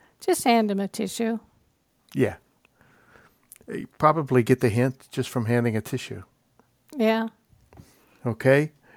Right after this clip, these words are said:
Speaker 2: Your shirt is buttoned crooked.
Speaker 1: I would just reach over and unbutton it a little bit and,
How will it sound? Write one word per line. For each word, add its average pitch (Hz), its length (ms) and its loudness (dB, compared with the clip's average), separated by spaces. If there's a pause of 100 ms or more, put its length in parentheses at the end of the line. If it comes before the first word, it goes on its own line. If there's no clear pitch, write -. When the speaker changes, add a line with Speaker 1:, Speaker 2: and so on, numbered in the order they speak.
(120)
Speaker 2:
Your 120 120 -2
shirt 160 280 8
is 151 140 4
buttoned 143 400 4
crooked. 117 480 -4 (1160)
Speaker 1:
I 240 240 10
would 233 240 8
just 214 420 4
reach 208 260 0
over 196 400 2
and 196 520 -2 (460)
unbutton 202 520 2
it 190 100 -2
a 185 60 -4
little 180 260 -4
bit 180 380 -2
and, 190 400 -8